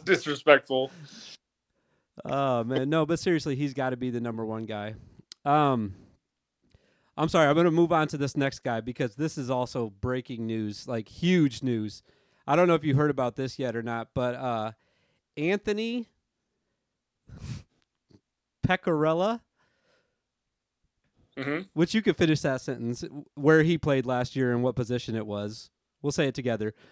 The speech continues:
Speaker 2: The punter
Speaker 1: Right.
Speaker 2: at Maryland. <laughs>
Speaker 1: Oh, Maryland. I knew it was one of those East Coast teams.
Speaker 2: The punter at Maryland, uh, Anthony Pecorella, though, he's going to Stony Brook. And the only reason I bring this up right now is because I,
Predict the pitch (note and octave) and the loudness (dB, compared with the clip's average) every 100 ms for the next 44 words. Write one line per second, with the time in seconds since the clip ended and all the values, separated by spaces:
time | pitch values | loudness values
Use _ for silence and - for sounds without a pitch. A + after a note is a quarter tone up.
0 | _ _ - C3+ - D#3 D3+ D3 D#3 D3+ | _ _ -2 -2 0 0 0 0 2 6
1 | D3 C#3+ C#3+ D#3 B2+ C3+ C#3 C3+ B2 A#2 | 6 6 8 8 8 6 6 6 4 2
2 | A#2+ D#3 - - _ _ - C3+ B2+ B2+ | 0 -2 -6 -12 _ _ 8 12 12 10
3 | B2 B2 A#2+ A2 G#2+ D#3 _ - _ _ | 4 0 0 -2 -10 -16 _ -20 _ _
4 | _ _ _ _ - - - _ _ - | _ _ _ _ -20 -20 -20 _ _ -4
5 | B2+ C#3 E3 C3 C3+ C3 A#2 A#2 A#2+ C3 | 0 2 4 2 2 0 -2 -6 -10 -8
6 | A#2+ - B2 B2 D3+ D#3+ - G#3 A#3 G3 | -8 -10 -12 -2 2 2 2 2 2 2
7 | D#3 D#3 F3 E3 C#3+ B2+ C#3 C#3 B2+ B2 | 0 0 2 2 2 0 0 0 2 0
8 | A2+ B2 - _ - D#3 E3 D#3+ D#3 D3 | -2 -6 -14 _ -4 0 0 2 2 2
9 | C3+ - D#3+ D3+ C3 C3 A#2+ A2+ A#2+ C#3 | -2 -2 -2 0 0 2 0 0 -2 -2
10 | F#3 E3 F3 E3+ D#3+ D#3 - D#3 C#3 A#2+ | -4 0 4 4 4 0 0 2 2 0
11 | - D#3+ D#3 D3+ A2+ A2+ G2+ - _ _ | 4 6 6 4 0 -4 -4 -12 _ _
12 | _ _ - D#3 E3+ F#3 A3+ A#3+ A3 G3+ | _ _ -2 2 6 6 4 2 0 0
13 | F3 D#3+ F3 E3 D#3+ E3+ E3+ D#3 C#3 C#3+ | 2 4 4 4 2 0 0 0 0 2
14 | C3+ - C#3 D3 C3+ C#3 D#3 E3 | 2 0 -2 -2 -2 0 2 2